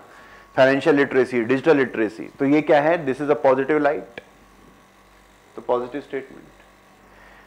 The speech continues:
Second, it aims to align the competencies of the unregulated workforce of the country to the national skill qualification framework, ठीक है। National skill qualification, it aims to align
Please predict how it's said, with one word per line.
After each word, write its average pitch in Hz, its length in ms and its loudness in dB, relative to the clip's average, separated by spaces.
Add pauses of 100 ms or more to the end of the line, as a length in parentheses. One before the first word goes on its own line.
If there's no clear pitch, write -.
(160)
Second, 151 440 0
it 151 120 -10
aims 180 300 0
to 170 120 6
align 165 300 4
the 175 160 -4
competencies 151 720 0
of 151 120 0
the 151 60 2 (120)
unregulated 151 680 0
workforce 131 800 0
of 123 160 0
the 135 140 0
country 143 340 -2
to 160 160 -4
the 147 100 2
national 139 460 -2
skill 151 560 -6
qualification 143 580 -2
framework, 143 400 -4 (960)
ठीक 117 160 -12
है। 147 80 -12 (560)
National 131 420 -8
skill 160 240 -8
qualification, 147 540 -6
it - 100 -20
aims 175 320 -6
to 156 80 0
align 156 220 -4